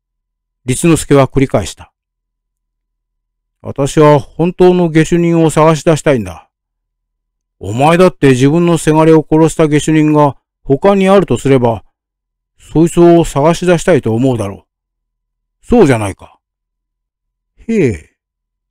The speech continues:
と与吉は目を伏せた。「それはまあなんですが、別にそうしたからって、死んだ小野吉が生き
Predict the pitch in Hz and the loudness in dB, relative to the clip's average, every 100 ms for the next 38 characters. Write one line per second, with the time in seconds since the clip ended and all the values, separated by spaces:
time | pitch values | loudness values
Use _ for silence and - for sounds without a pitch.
0 | _ _ _ _ _ 208 202 226 - - | _ _ _ _ _ 2 4 2 0 -2
1 | 185 160 190 151 95 - 127 - _ _ | -2 0 2 0 -2 -6 -8 -10 _ _
2 | _ _ _ _ _ _ _ _ _ _ | _ _ _ _ _ _ _ _ _ _
3 | - - 120 165 208 175 175 139 107 117 | -20 -14 -12 -8 -4 -2 -2 -2 -2 -4
4 | 123 123 110 104 90 - _ _ _ _ | -4 -4 -6 -8 -14 -16 _ _ _ _
5 | _ _ _ 98 101 160 185 196 190 180 | _ _ _ -12 -10 -6 -4 0 0 0
6 | 202 240 226 254 147 131 131 - 139 135 | 0 -2 -2 -2 0 0 -2 0 0 0
7 | - _ _ _ _ - - 247 247 240 | -4 _ _ _ _ -12 -4 -2 2 4
8 | 214 220 226 - 220 220 208 208 | 4 2 -2 -4 -4 -2 0 -2